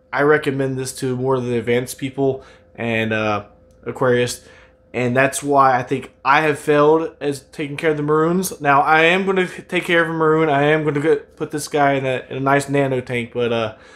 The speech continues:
I just want you guys to realize that the severity of doing research and making sure that you know what you're dealing with before you buy it beforehand.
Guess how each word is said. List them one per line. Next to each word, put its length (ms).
I 60
just 180
want 240
you 80
guys 340
to 100
realize 480
that 360
the 80
severity 520
of 280
doing 240
research 920
and 320
making 240
sure 320
that 420
you 120
know 360
what 200
you're 100
dealing 240
with 200
before 360
you 140
buy 260
it 140
beforehand. 680